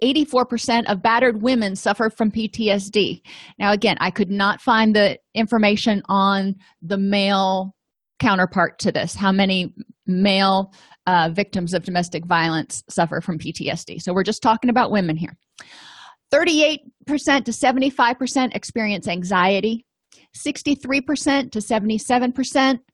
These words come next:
experience depression. An unknown number experience substance abuse.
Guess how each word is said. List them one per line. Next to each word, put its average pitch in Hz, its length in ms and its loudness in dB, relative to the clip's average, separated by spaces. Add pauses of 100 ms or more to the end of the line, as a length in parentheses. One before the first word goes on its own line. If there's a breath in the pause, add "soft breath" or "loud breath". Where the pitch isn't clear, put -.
(280)
experience 220 540 -2
depression. 233 720 0 (1120 loud breath)
An 233 160 0
unknown 277 460 4
number 262 320 4
experience - 540 -2
substance 233 500 -2
abuse. 226 580 -2